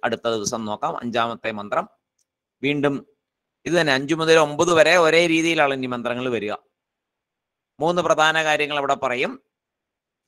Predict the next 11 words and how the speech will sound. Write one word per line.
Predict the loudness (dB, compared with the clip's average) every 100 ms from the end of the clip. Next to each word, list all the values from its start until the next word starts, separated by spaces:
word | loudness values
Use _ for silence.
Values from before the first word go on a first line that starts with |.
| -8
ഒരു |
മഹാവാക്യം | -4 -4 -2 -2 0 -2 -2 -6
ഉണ്ടായിരിക്കും. | -2 -2 -2 -2 -6 -6 _ _ _ _ _ -4
ആത്മതത്വത്തെ | -4 -4 -6 -6 -6 -8 -2 -4 -4 _ _ _ _ -10
ഇന്ദ്രിയ | -8 -4 -4 0 0 0 -4
മന | -6 -4 -6 -8 _ _ _ _ _ _ _ -6
അഗോചരം, | -2 0 0 0 -4 -8 _ _ _ _ _ _ _ _ _ -14
അപ്രമേയം | -12 -6 -4 -2 -2 -4 -6 -14
എന്നൊക്കെ | -12 -10 -10
പറയും. | -8 -8 -8 -12 _ _ _
പിന്നെ | -10 -6 -8 -8